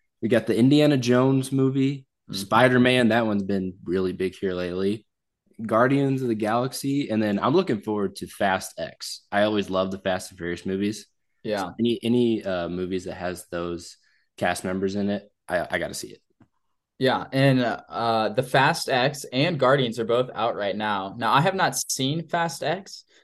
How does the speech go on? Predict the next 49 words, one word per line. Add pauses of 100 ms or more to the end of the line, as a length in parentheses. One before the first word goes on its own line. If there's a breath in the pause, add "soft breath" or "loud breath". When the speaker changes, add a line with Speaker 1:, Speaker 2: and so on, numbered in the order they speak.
(160 soft breath)
Speaker 2:
but
my
wonderful
girlfriend,
Elissa,
shout
out, (180)
has,
and
she
said
it
was
one
of
the
best
movies
she's
ever
saw. (360)
Speaker 1:
Okay.
Speaker 2:
And
she
is
not
even
a
Fast
and
Furious,
like,
fan.
Speaker 1:
<laughs> (440)
Speaker 2:
Just,
like,
I'm
not
a
big
Fast
and
Furious
fan,
but
apparently
this
movie (100)
is